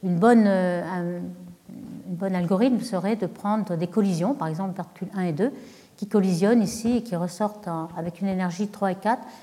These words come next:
qui est inférieure. Donc on a une collision inélastique qui, qui, qui prend en compte la, euh, dissipation du gaz, où on peut prendre un code, euh,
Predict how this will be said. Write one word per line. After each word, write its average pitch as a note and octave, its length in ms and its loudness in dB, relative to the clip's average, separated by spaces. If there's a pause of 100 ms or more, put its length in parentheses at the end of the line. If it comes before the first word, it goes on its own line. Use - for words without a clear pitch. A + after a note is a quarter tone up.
(140)
qui G3 80 -2
est - 80 -2
inférieure. F#3 460 2
Donc D#3+ 180 -4
on F#3 100 -2
a F3+ 80 0
une F3+ 120 0
collision G3+ 560 2 (440)
inélastique A3+ 800 6 (360)
qui, A#3 200 0
qui, G#3 120 -4 (200)
qui G#3+ 100 -6
prend G#3 160 -2
en F#3 60 0
compte B3 220 0
la, F#3+ 220 0
euh, D#3+ 280 0
dissipation F#3+ 560 -2
du F3 100 0
gaz, D#3+ 360 -2 (500)
où F#3 100 4
on F#3+ 60 4
peut G3+ 200 2
prendre G#3 320 2
un F3 80 0
code, F#3 280 0
euh, D#3 340 2